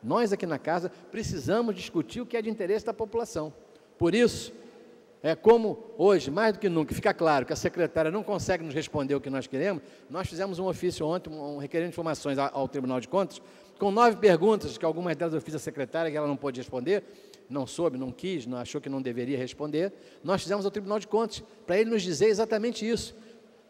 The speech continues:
O que o Tribunal de Contas vai nos esclarecer, quem é que tá mentindo? Porque alguém tá mentindo. É o trabalho do, do ex-prefeito Eduardo Paes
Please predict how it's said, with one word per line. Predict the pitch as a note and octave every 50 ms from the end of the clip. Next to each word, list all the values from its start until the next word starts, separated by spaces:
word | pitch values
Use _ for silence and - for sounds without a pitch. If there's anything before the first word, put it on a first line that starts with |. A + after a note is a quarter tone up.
| _ -
O | C3 -
que | A#3
o | A#3
Tribunal | - A#3 A3+ F#3+ F#3+ F3 F3+ F3 E3
de | D3+ -
Contas | - - D#3+ D#3 C#3+ A#2+ A#2+
vai | B2+ D#3 D#3
nos | D3 B2+
esclarecer, | A#2+ - - C#3+ C3 B2+ - - - F#3 G#3+ G#3 D#3 - - - - - - - - - -
quem | C#4 C#4
é | -
que | -
tá | B3
mentindo? | A3+ A3 F3+ - - D#3 B2 G#2+ - - - -
Porque | - F3 - G3
alguém | E3 D3 F3 A3+ A3
tá | B3+ B3
mentindo. | B3+ B3 A#3+ - E3 B2+ G#2 G2+ - - - - - - - - _ - _ _ _ _ _ _ _ _ _ _ _ _ _ _ _ _ _ _ _ _ _ _ _ _ _ _ _ _ _ _ _ _ - A#2+
É | C#3
o | C#3+
trabalho | - E3 D#3+ D3 D3+ F#3+ G3 G3 F#3
do, | E3+ F3+ F3
do | - - - - - D#3+ D#3+ - - D#3
ex-prefeito | D3+ - - D#3+ C#3 D#3 D3 D3+
Eduardo | C#3+ C3+ C#3+ C#3+ C#3 C3
Paes | - E3+ G3 A3 A#3 A#3 - - -